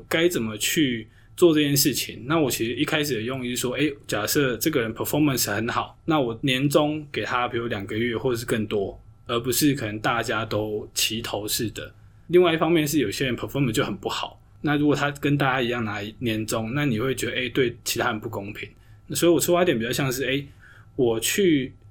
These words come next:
怎么样评估这些人，让他可以拿到更多的年终，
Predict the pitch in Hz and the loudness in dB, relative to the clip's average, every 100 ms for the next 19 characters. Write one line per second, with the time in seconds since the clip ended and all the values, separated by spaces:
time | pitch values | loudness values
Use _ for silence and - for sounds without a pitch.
0 | - - 120 139 160 143 120 135 127 131 | -6 0 2 4 2 0 -2 0 0 -2
1 | - - 131 127 120 95 - - - - | -6 -2 0 2 0 -4 -6 -18 -20 -10
2 | 151 131 127 131 - 104 104 113 113 120 | -2 0 0 -2 -4 -4 -2 -2 0 -2
3 | 113 107 98 95 104 95 | -2 -4 -6 -6 -8 -8